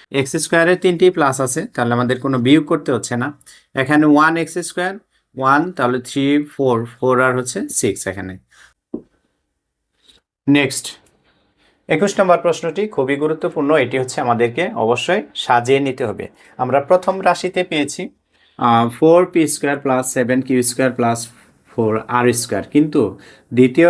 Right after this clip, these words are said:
রাশির ক্ষেত্রে আমরা পি স্কয়ার আর থ্রি প্লাস আর স্কয়ার পেয়েছি। তাহলে এখানে কিউ স্কয়ারের কোনো মান আমরা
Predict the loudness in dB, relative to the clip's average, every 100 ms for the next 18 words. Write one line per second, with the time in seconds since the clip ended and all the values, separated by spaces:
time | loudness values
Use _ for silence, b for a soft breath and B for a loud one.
0 | 4 2 -2 -2 -4 -4 -6 -4 -4 -6
1 | -2 -2 0 -2 -2 -2 0 -2 -4 -14
2 | -4 0 0 -2 B B B 0 0 0
3 | -12 -6 0 4 2 2 0 0 0 -2
4 | -2 -12 -4 0 2 0 -2 -2 -2 -4
5 | 2 4 4 0 -2 -2 -2 -2 0 2
6 | 2 0 -2